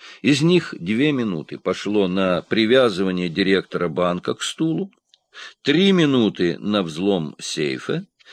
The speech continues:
и семь минут на складывание денег в мешок.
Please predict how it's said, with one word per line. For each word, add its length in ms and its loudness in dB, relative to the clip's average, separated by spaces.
и 180 2
семь 400 0
минут 420 -2
на 140 2
складывание 680 0
денег 440 -2
в 100 -2
мешок. 540 -2